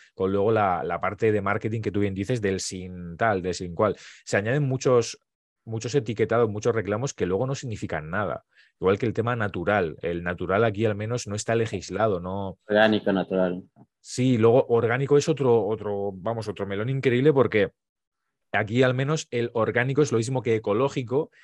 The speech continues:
Speaker 1: que es un sello casi privado que está a nivel de la Unión Europea y que simplemente, pues, habla de temas medioambientales, de que hay cultivos más sostenibles y demás, pero que en ningún caso se relaciona con que el alimento sea más saludable, porque son cosas diferentes y se confunde mucho.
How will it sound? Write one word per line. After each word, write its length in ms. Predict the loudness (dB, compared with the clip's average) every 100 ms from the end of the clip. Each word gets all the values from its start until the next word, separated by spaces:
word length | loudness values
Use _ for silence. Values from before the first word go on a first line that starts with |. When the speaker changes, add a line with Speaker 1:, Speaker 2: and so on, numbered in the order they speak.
| _
Speaker 1:
que 80 | -4
es 140 | -2 -2
un 160 | -2
sello 600 | 0 2 4 6 4 2 -4
casi 260 | -4 -4
privado 540 | -6 -2 2 4 4 2
que 80 |
está 220 | -4 -2 -2
a 40 |
nivel 320 | 0 -2 0
de 60 | -2
la 80 | -2
Unión 180 | -2
Europea 560 | -2 0 0 -2 -4 -8 _ -20 _
y 140 | -10 -4
que 160 | -2
simplemente, 560 | -2 -4 -2 -2 0 -2
pues, 160 | -4 -4
habla 160 | -2
de 100 | -2
temas 300 | -4 -6 -6
medioambientales, 760 | -4 -4 -4 -8 -2 0 0 -4
de 120 | -6
que 100 | -4
hay 140 | -6
cultivos 360 | -6 -8 -6 -6
más 140 | -6
sostenibles 480 | -10 -10 -8 -8 -4
y 40 |
demás, 220 | -4 -4 0
pero 160 | 0
que 60 | 0
en 40 | -4
ningún 260 | -6 -4
caso 380 | -2 -2 -2 -4 -10 _
se 160 | -8 -2
relaciona 340 | -2 0 0
con 140 | 0 2
que 60 |
el 60 | 0
alimento 360 | 0 -2 -2 0
sea 140 | 0
más 160 | -2 -2
saludable, 460 | -2 0 0 -2
porque 200 | -4 -10
son 140 | -12 -10
cosas 200 | -8 -8
diferentes 480 | -8 -4 -4 -4
y 60 | -8
se 80 | -10
confunde 340 | -10 -8 -8
mucho. 300 | -8 -10 -12